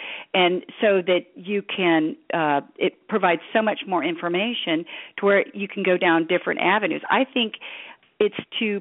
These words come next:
provide a different point of view so that you can be more efficient and accurate in trying to find the offender. I think that's my imp-, most important, um,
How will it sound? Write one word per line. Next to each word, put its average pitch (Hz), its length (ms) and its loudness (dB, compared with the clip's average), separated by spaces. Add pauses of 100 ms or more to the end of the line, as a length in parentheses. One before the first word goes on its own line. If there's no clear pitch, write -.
provide 170 760 0
a 165 80 -4 (180)
different 196 500 0 (340)
point 185 300 0
of 165 100 -4
view 160 400 2 (440)
so 175 140 4
that 160 240 4
you 160 200 -6
can 156 220 -8
be 156 140 0
more 156 260 0
efficient 165 600 0
and 156 120 0 (100)
accurate 147 640 2 (300)
in 170 100 -4
trying 156 320 0
to 139 100 -8
find 131 380 0 (420)
the 151 140 2
offender. 151 480 -4 (300)
I 196 140 2
think 190 200 -2
that's 180 300 2
my 180 260 4
imp-, - 240 -4
most 170 280 -2
important, 151 600 -2 (340)
um, 139 260 0